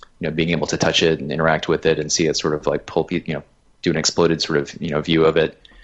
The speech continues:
that type of thing. That's very exciting to me because it's got obvious applications for education, but also for, um, you know, kind of like for, for businesses as well, you know, like,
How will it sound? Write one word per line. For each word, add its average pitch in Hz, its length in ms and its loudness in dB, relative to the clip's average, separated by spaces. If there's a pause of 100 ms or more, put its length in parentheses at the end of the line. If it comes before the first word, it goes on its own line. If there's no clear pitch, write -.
(120)
that 82 160 0
type 87 160 0
of 80 100 -4
thing. 82 300 -4
That's 90 280 0
very 85 440 0
exciting 82 360 -2
to - 100 -12
me 85 100 -4
because 80 240 -4
it's 76 140 -4
got 76 180 0
obvious 78 320 0
applications 80 500 -4
for 76 120 0
education, 80 720 -2
but 78 120 -2
also 76 380 0
for, 73 460 -6
um, 76 320 -6 (520)
you 78 80 -4
know, 82 120 -6
kind - 180 -2
of 73 100 -2
like 73 220 0
for, 76 260 -4
for - 140 -6
businesses 80 420 0
as - 160 -6
well, 76 360 0
you - 80 -12
know, - 160 -6
like, - 320 -10